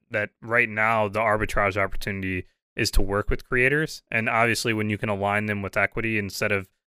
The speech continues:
you know, allocating, uh, millions of dollars from your Series A or Series B, uh,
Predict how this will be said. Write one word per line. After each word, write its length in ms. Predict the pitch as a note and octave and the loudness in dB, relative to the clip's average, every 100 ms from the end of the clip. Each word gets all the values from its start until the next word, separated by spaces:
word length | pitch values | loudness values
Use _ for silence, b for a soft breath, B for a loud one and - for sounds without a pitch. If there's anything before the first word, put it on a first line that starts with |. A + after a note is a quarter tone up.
| _ | _
you 60 | A2+ | -2
know, 100 | G2+ | 0
allocating, 760 | G2 G#2 G#2 A2+ G#2 G2+ F#2+ F#2+ _ - | 2 2 2 2 2 0 -6 -12 _ -12
uh, 140 | - C3+ | -10 -8
millions 500 | B2 A2 A2 G#2+ G2+ | -4 0 0 0 -2
of 80 | |
dollars 380 | F#2+ G2 G#2 G#2+ | 0 2 2 0
from 260 | - G#2+ G#2 | -2 -2 0
your 120 | G2+ | -2
Series 340 | - A2 G2+ | -2 -2 0
A 60 | G2 | 2
or 180 | G#2 G2 | 2 0
Series 300 | - G#2 F#2+ | -2 -4 -4
B, 400 | - G2 C3 C#3 _ _ - | -6 -4 -4 -6 _ _ 0
uh, 400 | G#2 G2 G2 | 4 4 4